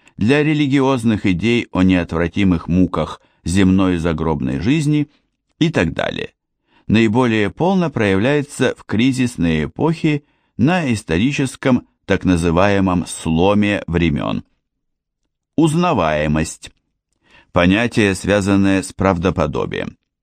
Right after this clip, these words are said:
означает доверие к изображаемому в художественном произведении как к известному, знакомому, освоенному. Узнаваемость – важное условие для нормального, полноценного восприятия искусства.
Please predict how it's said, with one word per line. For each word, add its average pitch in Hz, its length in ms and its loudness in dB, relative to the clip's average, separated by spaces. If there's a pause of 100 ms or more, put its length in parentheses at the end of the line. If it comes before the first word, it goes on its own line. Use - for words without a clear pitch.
(280)
означает 131 800 0
доверие 139 720 0
к - 120 -6
изображаемому 104 960 0
в 120 60 -6
художественном 87 800 0
произведении 92 800 -2
как - 260 -2 (160)
к - 80 -6
известному, 92 920 0 (360)
знакомому, 139 960 2 (340)
освоенному. 50 960 -2 (760)
Узнаваемость – 113 1080 0 (360)
важное 175 500 0
условие 147 560 -2
для 101 200 0
нормального, 107 760 0
полноценного 92 920 0
восприятия 78 720 -4
искусства. - 580 -14